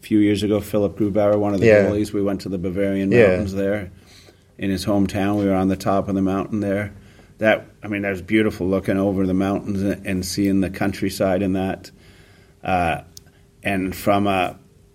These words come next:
Speaker 1: from a visual point, it was beautiful. From a, a player point, Philip got a chance to bring it to his homeland.
Speaker 2: Yeah, it's
Speaker 1: And that,
Speaker 2: always
Speaker 1: that's equally as important. Uh, a couple years ago, before the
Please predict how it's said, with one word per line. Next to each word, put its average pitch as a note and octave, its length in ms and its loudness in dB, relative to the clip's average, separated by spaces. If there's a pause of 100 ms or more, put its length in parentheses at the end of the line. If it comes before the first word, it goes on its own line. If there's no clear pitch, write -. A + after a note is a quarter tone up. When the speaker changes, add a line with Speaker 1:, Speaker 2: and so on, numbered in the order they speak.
(400)
Speaker 1:
from A#2 200 -2
a G#2+ 60 2
visual B2 480 6
point, G#2 300 -2
it - 40 -4
was F#2+ 160 -8
beautiful. F#2+ 640 0 (640)
From G2 280 0
a, F2+ 380 0 (460)
a F#2 60 -8
player B2+ 400 4
point, G2 400 -6 (520)
Philip G#2 340 -4
got G2 160 0
a F#2 60 0
chance G#2 320 0
to G2 100 -4
bring G2 200 0
it F2+ 120 -2
to G2+ 100 -4
his F2+ 100 -2
homeland. F2+ 680 0
Speaker 2:
Yeah, - 200 -20
it's - 140 -14
Speaker 1:
And G2 200 0
that, G#2+ 60 4
Speaker 2:
always - 140 0
Speaker 1:
that's A2+ 360 0
equally G#2+ 420 2
as F2 120 -4
important. E2+ 640 -8
Uh, F#2 380 -4 (880)
a - 60 -20
couple B2+ 260 4
years A#2 200 8
ago, G#2+ 180 2
before G#2+ 460 0
the G2+ 320 0